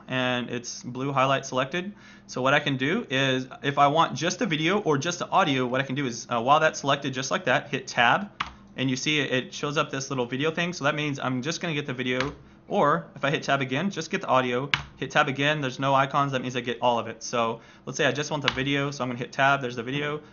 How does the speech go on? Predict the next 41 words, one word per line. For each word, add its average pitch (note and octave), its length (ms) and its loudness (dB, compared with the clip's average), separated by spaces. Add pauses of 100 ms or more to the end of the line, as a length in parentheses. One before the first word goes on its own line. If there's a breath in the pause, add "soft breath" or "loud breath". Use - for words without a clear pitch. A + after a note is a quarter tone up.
(120)
gonna A#2 100 -4
drag C#3+ 340 4
that C#3 140 2
in, D3 240 -2 (300)
boom, B2+ 300 -2 (360 loud breath)
and A#2+ 100 -8
there's C3+ 160 -2
my C3 120 4
next C3 240 -2
clip. C3+ 380 -4 (360 loud breath)
So - 120 -10
I A2+ 60 -2
can A#2+ 140 -6
go A#2+ 100 0
ahead A#2+ 260 2
and A2+ 480 -4
just A2+ 320 -12 (180)
fade A#2 200 -4
that A#2 160 -2
in B2+ 160 -2
right A#2 180 -6
there. E3 280 0
I'm D#3+ 80 -2
gonna C3+ 100 -4
do A#2+ 120 -6
about A2+ 200 -4
a A2+ 40 -6
one A#2 160 -6
second - 360 -12
fade, D3 480 -6 (760)
and A#2+ 320 -6
there A2+ 60 -8
we C3 80 -6
go. A2+ 180 -6 (460 loud breath)
So B2+ 100 -10
there's B2+ 160 0
my C3 100 4
clip B2+ 300 0 (340 loud breath)
using A#2+ 320 -2
the A2+ 220 -4
trimmer. D3 320 -2